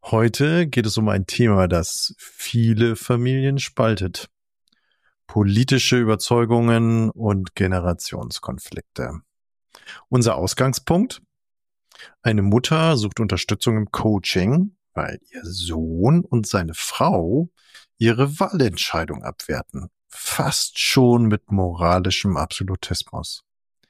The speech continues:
Ich bin Thomas Lorenzen, Coach und Transaktionsanalytiker.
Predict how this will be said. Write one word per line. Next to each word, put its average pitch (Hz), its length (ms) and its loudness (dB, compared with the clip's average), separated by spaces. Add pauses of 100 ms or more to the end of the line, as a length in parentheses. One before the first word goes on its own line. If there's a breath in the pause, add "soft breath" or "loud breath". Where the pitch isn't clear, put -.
(600)
Ich - 140 0
bin 135 240 2
Thomas 101 320 0
Lorenzen, 101 680 0 (200)
Coach 180 540 0
und 165 240 2
Transaktionsanalytiker. 95 1300 0